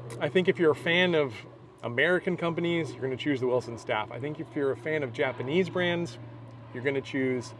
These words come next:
the Srixon. In terms of distance, from what I can see out here, as well as what I've seen in my simulator, they are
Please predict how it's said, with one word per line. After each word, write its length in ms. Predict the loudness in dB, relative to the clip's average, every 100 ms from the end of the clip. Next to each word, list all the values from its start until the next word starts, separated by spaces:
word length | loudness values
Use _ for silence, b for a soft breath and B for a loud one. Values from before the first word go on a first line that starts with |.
| B B B -2
the 80 | -2
Srixon. 560 | 2 0 0 0 -4 -4
In 60 |
terms 240 | -2 0 0
of 100 | 2
distance, 640 | 2 4 0 0 -4 -18 -20 B B B B
from 140 | 0
what 80 | 2
I 40 |
can 140 | 2 0
see 180 | 2 2
out 140 | 2
here, 500 | 0 4 8 8 6 -2 B B B B B
as 200 | 0 4
well 320 | 8 8 8 4
as 360 | 2 4 2
what 200 | 2 2
I've 160 | 4 2
seen 260 | -2 0
in 80 | 0
my 140 | 0 -2
simulator, 520 | 0 2 6 6 8
they 200 | 8 8
are 320 | 6 6 4